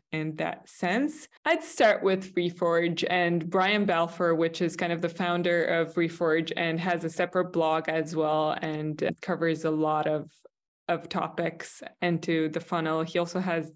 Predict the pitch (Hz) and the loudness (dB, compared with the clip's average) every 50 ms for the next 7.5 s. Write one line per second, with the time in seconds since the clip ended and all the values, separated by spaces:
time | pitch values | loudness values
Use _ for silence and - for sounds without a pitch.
0 | _ - 170 165 156 151 151 156 185 175 165 - - - 165 160 156 160 156 151 | _ -4 -2 -2 -2 -4 -4 0 0 0 0 0 -2 -2 -2 0 0 -2 -4 -4
1 | 175 156 156 151 - 156 156 156 151 151 151 156 151 151 156 - 160 156 156 - | -2 -4 -4 -4 -4 -4 -4 -4 -4 -4 -2 -4 -4 -4 -4 -4 -4 -4 -4 -6
2 | 160 147 165 156 151 151 151 151 - - - 156 156 156 151 156 - - - - | -6 -4 -2 -2 0 -2 -4 -8 -10 -8 -4 -2 -2 -2 -2 -4 -10 -16 -20 -20
3 | - - _ - 196 190 190 - - 180 170 - 175 160 170 160 156 151 - - | -20 -20 _ -4 -2 -2 -2 0 0 -2 0 0 0 0 2 2 0 0 0 -2
4 | - 170 165 180 165 165 - - - - - - 165 151 147 143 147 - - 156 | -4 -2 -2 -2 -2 -2 -4 -6 -6 -6 -6 -4 -4 -4 -4 -6 -6 -4 -2 -2
5 | 151 147 151 151 - - - - 165 - - - - 180 - - 180 170 165 - | 0 0 -2 -4 -6 -8 -8 -6 -4 -4 -2 -4 -4 -6 -6 -6 -6 -4 -2 -2
6 | 160 151 143 147 - 165 151 156 175 160 151 151 156 - - - - - - 190 | -4 -4 -4 -4 -6 -8 -4 0 0 2 2 0 -2 -4 -8 -8 -6 -8 -8 -8
7 | - - - - 180 - - - 233 | -8 -10 -10 -10 -8 -6 -6 -6 -6